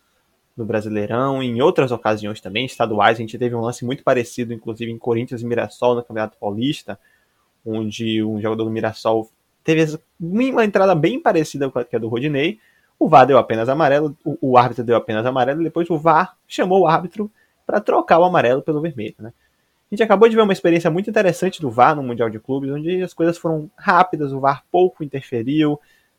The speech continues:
só en-, entrou pra poder ver realmente lances capitais, onde tinha alguma coisa diferente pra se mostrar.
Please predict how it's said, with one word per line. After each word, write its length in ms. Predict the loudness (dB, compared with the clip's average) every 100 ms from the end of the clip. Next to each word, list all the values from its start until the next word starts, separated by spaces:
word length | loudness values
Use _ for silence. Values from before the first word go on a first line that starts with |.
| _ _ _
só 400 | -18 2 4 4
en-, 120 | 2 -2
entrou 380 | -6 0 0 2
pra 120 | -2
poder 380 | -4 -4 -4 -2
ver 160 | -4
realmente 480 | 0 0 0 -6 -6
lances 320 | -6 -8 -10
capitais, 760 | -4 -4 -4 0 4 4 2 -2
onde 200 | -12 -14
tinha 240 | -6 -4
alguma 260 | -4 -4 -6
coisa 220 | -6 -8
diferente 540 | -12 -2 0 0 -6
pra 100 | -12
se 120 | -14
mostrar. 580 | -12 -14 _ 0 0 0